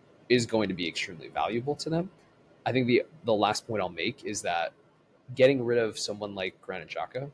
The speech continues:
um, I, I, I think, I think this is part of Mikel Arteta's thinking, in that players that are either a little bit older, not necessarily as athletic, or may not be serving the purpose of the team for the now or the short term,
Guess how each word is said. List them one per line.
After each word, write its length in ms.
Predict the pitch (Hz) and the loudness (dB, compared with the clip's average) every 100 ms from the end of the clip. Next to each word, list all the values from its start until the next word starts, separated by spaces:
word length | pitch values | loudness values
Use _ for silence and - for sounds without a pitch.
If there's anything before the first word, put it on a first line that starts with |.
| _ _ - | _ _ -2
um, 380 | 98 87 78 - - _ - - - - - 98 | 0 2 -2 -10 -20 _ -20 -20 -20 -20 -4 -2
I, 80 | - | 0
I, 80 | - - | -2 0
I 80 | 117 | 0
think, 340 | - 135 - _ _ _ _ - 127 | 4 2 0 _ _ _ _ -6 0
I 40 | |
think 140 | 143 | 4
this 140 | 151 156 | 2 2
is 100 | 143 | -4
part 440 | - - 120 117 | -8 -2 2 4
of 180 | 110 98 - _ - | 2 -2 -10 _ -16
Mikel 220 | 117 107 | -6 -2
Arteta's 380 | 101 - 82 78 | 0 -2 -6 -8
thinking, 280 | 76 - - _ _ _ - | -10 -14 -20 _ _ _ -10
in 140 | 104 | -6
that 260 | 98 92 - | -4 -4 -2
players 440 | 117 120 135 131 | 2 6 4 2
that 320 | 113 104 98 | -2 -2 -2
are 180 | 104 98 | 0 0
either 260 | 98 95 95 | 0 -2 -2
a 40 | |
little 200 | 90 110 | -2 -2
bit 140 | 107 110 | -2 0
older, 420 | 107 107 107 98 101 | -2 0 -2 -2 -4
not 180 | 107 107 | -6 -6
necessarily 460 | 104 107 104 104 | -6 -2 0 0
as 140 | 101 101 | 0 -4
athletic, 420 | - 101 98 - | -4 -2 -2 -4
or 100 | 95 98 | -14 -8
may 160 | 104 104 | -6 -4
not 200 | 104 - | -6 -8
be 80 | |
serving 340 | 98 95 92 92 | -6 -6 -8 -12
the 60 | |
purpose 360 | - 87 90 - | -12 -12 -8 -8
of 100 | 85 | -8
the 60 | 85 | -10
team 320 | - 95 95 | -8 -8 -8
for 160 | - | -8
the 100 | 92 85 82 | -8 -8 -6
now 240 | 71 85 | 0 4
or 220 | 123 110 101 | 4 4 0
the 80 | |
short 260 | - 95 - | 0 0 -2
term, 320 | 127 139 151 | 2 2 2